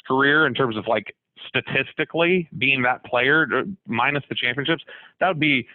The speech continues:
we'd be happy with that. No, 'cause I think he's already surpassed what Eli was. Eli was never, I,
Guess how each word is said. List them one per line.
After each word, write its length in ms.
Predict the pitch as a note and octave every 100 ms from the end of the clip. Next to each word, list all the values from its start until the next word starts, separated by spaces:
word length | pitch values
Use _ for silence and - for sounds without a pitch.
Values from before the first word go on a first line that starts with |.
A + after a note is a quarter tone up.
| _ _ - B2
we'd 160 | G3
be 100 | E3+ A#2
happy 360 | A#2+ B2 C3
with 160 | B2 B2
that. 220 | D3+ -
No, 160 | A#3 F3+
'cause 140 | E3
I 80 | A3
think 220 | D4 D4 -
he's 160 | G3+
already 180 | F#3+ F3+
surpassed 420 | - C#3+ E3+ D#3+
what 100 | C#3+
Eli 300 | B2+ C#3 A2
was. 420 | F#2+ C#3 A#2 - - - - _ _ _ -
Eli 260 | G#3+ F#3+
was 160 | D#3+ D3
never, 540 | A#2 C3+ D3+ D#3+ D3 G#2+
I, 160 | G2